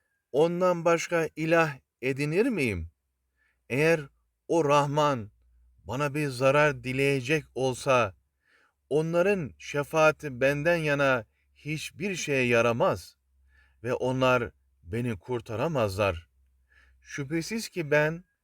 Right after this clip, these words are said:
o zaman apaçık bir sapıklık içinde olurum. Şüphesiz ki ben Rabbinize iman getirdim. Gelin dinleyin beni.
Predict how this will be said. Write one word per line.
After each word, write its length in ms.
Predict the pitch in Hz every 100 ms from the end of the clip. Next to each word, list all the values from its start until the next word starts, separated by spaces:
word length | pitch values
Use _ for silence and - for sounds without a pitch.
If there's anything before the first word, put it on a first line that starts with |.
| _ _ -
o 140 | 127
zaman 520 | 151 160 147 143 139 - _ _ _ _ -
apaçık 680 | 135 147 135 - 170 -
bir 160 | 127 113
sapıklık 760 | - - 123 127 123 127 131 -
içinde 440 | 113 - 113 95
olurum. 600 | 117 160 139 117 104 90 - _ _ _ _ _ _ _ _
Şüphesiz 680 | - - 165 180 165 220 226
ki 200 | - 143
ben 360 | 139 147 156 - _ _ _ _ _ _ _ -
Rabbinize 880 | 110 135 107 147 151 135 147 147 143 _ _ _ _
iman 560 | 123 131 123 147 143 107
getirdim. 600 | 104 113 101 98 90 80 _ _ _ _ _ _ _ -
Gelin 560 | 117 165 190 170 123 98
dinleyin 580 | 127 131 160 185 123 104
beni. 340 | 104 101 87